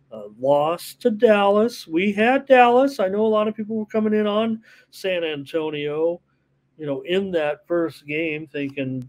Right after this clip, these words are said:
you know, that, uh, this is a new San Antonio. They were getting the points in that one.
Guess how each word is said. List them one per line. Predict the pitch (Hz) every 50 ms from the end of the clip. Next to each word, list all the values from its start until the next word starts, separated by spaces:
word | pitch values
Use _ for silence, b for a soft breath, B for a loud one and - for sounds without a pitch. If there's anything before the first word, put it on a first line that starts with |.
| _ _
you | 160 139
know, | 120 107 113 127 147 151
that, | 143 139 120 120 _ _ _ _ _ _ _ _
uh, | 131
this | 123 127 135 139 - _
is | 139 135
a | 135 127
new | 131 139 147 151 143
San | 135 - 151 143 139 139
Antonio. | 139 139 - 175 180 190 196 190 190 190 190 190 190 180
They | 165 151
were | 127 117 117 123 _ _ _ _ _ _ _ _ _
getting | 208 202 202 202 196 196
the | 185 175
points | 185 - - 202 202 202 202 196 202 -
in | 202 196
that | 196 196 196 190 185 170
one. | 190 196 196 196 196 196 202 208